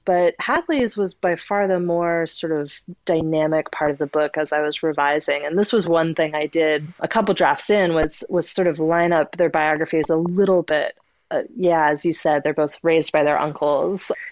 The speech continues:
and Hadley had been sort of dropped off at the library by her uncle's girlfriend as a child and stumbled upon Marian's book. And so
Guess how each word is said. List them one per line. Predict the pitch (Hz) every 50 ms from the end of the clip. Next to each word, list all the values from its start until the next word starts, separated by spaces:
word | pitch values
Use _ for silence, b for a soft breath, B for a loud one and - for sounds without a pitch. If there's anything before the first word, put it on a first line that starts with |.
| B B
and | - 156
Hadley | - - 175 175 165 170 165 160 156 156
had | - 165 151
been | 160 151 147
sort | - - 156
of | 151 143 143 _ _ _ _
dropped | - 160 160 147 147 143 - 175
off | 151 151 147 147 - -
at | 151 147
the | - 160 147 147
library | 147 147 143 147 139 - 151 151 151 151 151
by | - 165 156 165
her | 156 156
uncle's | 147 147 151 147 - 151 147 -
girlfriend | - 151 156 151 - - 147 151 156
as | 151 151 -
a | 151
child | - - - 147 143 143 143 143
and | 151 156
stumbled | - - - - 151 147 147 143 151 147
upon | 147 - - - 151 151 143 143 156 185 B B B B B B B B B B B _
Marian's | 220 208 202 202 196 190 180 175 175 175 156
book. | - - 196 190 170 160 - -
And | 190 180 160
so | - - 185 180 170 170 165 165 165